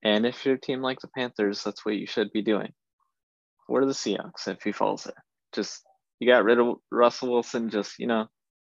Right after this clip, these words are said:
swing on something. And if you're the Panthers, you know, just, you missed on Sam Darnold. Everyone's gonna get fired anyway. Just,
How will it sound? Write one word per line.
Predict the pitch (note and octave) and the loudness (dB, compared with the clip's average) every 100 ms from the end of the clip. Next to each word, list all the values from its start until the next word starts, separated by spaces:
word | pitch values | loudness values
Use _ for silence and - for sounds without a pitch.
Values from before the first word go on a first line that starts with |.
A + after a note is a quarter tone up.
| _ _ _ _ | _ _ _ _
swing | - B2+ G#2+ | 0 2 2
on | G2 - | 0 -4
something. | - - - - _ - | -8 -10 -14 -18 _ 2
And | A#2 | 2
if | - | 6
you're | A#2 G2 _ - | 4 4 _ -10
the | |
Panthers, | - B2+ A#2+ A#2+ A#2 - - _ _ _ _ _ _ _ _ _ _ _ _ _ _ _ - | 2 4 4 6 4 2 -10 _ _ _ _ _ _ _ _ _ _ _ _ _ _ _ -2
you | A2+ | 2
know, | A2 G#2+ G#2+ | 4 4 2
just, | - G#2 - - _ _ _ - - - _ _ _ _ - | -2 -4 -4 -16 _ _ _ -20 -20 -20 _ _ _ _ -4
you | A2 | 0
missed | A2 A#2 - B2+ | 4 4 4 4
on | A2 | 4
Sam | - G#2+ G2+ | 4 2 4
Darnold. | G#2 G2+ G2 F#2+ - _ _ _ _ _ A2+ | 4 4 2 -2 -8 _ _ _ _ _ 2
Everyone's | A2 A#2 A2+ G#2+ | 2 2 0 0
gonna | - G#2+ | -2 0
get | G2+ - | 0 2
fired | G#2 G2+ | 4 4
anyway. | G2+ G2+ G2 G2 G2+ _ _ _ - - _ _ _ _ _ _ - - _ _ _ _ _ | 4 0 -2 -4 -6 _ _ _ -20 -20 _ _ _ _ _ _ -20 -20 _ _ _ _ _
Just, | B2 G2+ - | -2 -2 -4